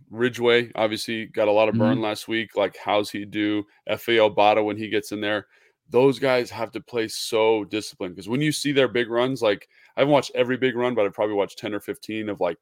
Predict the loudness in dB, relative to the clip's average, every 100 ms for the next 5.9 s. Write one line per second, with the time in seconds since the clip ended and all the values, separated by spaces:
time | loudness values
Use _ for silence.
0 | -14 -6 0 0 -2 -6 -4 -4 -2 -4
1 | -4 -8 -8 -6 -4 -2 -4 -4 -10 -12
2 | -10 -8 -8 -10 _ _ _ _ -14 -4
3 | -2 -2 -4 -4 -2 0 0 2 2 2
4 | 0 -6 -6 0 2 0 -2 -4 -2 -2
5 | -6 -12 -6 -6 -6 -8 -6 -6 -8